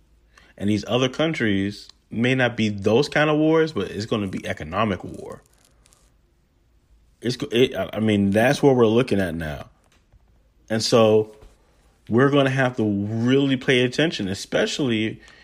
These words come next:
if you have an e-commerce store or if you have, uh, some type of online store that relies on other countries to, uh, facilitate your product in any way.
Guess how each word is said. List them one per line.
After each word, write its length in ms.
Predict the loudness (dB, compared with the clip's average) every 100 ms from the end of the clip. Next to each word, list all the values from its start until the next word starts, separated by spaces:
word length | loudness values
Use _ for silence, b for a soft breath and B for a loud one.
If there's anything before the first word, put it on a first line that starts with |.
| B
if 200 | -6 -4
you 160 | -2 0
have 160 | 0
an 80 | -2
e-commerce 640 | -8 -8 -4 -2 -2 -4
store 640 | -4 -2 -2 -2 -2 -4 -8 b b b b -14
or 160 | -6 -6
if 120 | -2
you 120 | -2
have, 400 | 0 2 2 0
uh, 260 | -4 -8 -8
some 280 | -4 -2 -2
type 260 | -2 -2
of 80 | -2
online 460 | -2 -2 -2 -2 -4
store 340 | -4 -2 0 0
that 220 | -2 -6
relies 800 | -8 -6 -4 -2 -2 -4 -8 -14 B B -12
on 160 | -10
other 300 | -6 -4 -4
countries 680 | -4 -6 -6 -4 -4 -6 -10
to, 320 | -8 -8 -8 B B B B -10
uh, 440 | -8 -8 -10 -10 -14
facilitate 840 | -8 -4 0 0 0 -2 -2 -2 -4
your 220 | -4 -4
product 480 | 0 0 0 -4 -8
in 140 | -10
any 260 | -6 -4 -2
way. 420 | -2 -4 -4